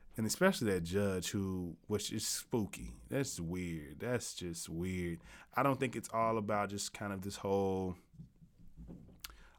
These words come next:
um, I don't kn-, I really can't sit here and say that it's all about some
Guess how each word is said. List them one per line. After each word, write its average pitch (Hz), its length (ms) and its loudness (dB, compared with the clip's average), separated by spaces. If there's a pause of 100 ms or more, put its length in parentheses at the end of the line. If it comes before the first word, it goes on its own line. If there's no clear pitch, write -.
um, 92 600 2 (300)
I 117 80 4
don't 117 340 4
kn-, 107 240 0
I 110 160 2
really 107 200 0
can't 104 260 0
sit 107 180 -2
here 104 100 0
and 95 100 -2
say 104 180 0
that 95 120 -2
it's 95 160 -4
all 95 200 2
about 92 280 -2
some 92 220 -4